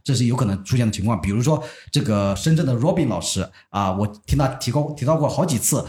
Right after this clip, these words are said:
说他在小宇宙啊，是他的一个，这个类似于弱势的一个地方。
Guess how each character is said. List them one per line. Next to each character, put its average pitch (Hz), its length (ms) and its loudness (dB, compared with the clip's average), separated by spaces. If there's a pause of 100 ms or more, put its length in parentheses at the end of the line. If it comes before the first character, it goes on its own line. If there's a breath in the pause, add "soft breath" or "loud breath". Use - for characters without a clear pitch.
(140 loud breath)
说 127 320 2
他 135 140 -2
在 135 140 2
小 123 260 0
宇 113 80 0
宙 120 160 0
啊， 87 140 0
是 - 120 -2
他 98 120 0
的 107 100 2
一 92 120 2
个， 92 340 0 (200 loud breath)
这 - 120 -2
个 87 280 0 (120)
类 131 160 0
似 127 100 -2
于 117 60 2
弱 143 240 2
势 - 200 0
的 104 120 0
一 87 60 -2
个 101 100 -2
地 123 180 2
方。 87 220 -2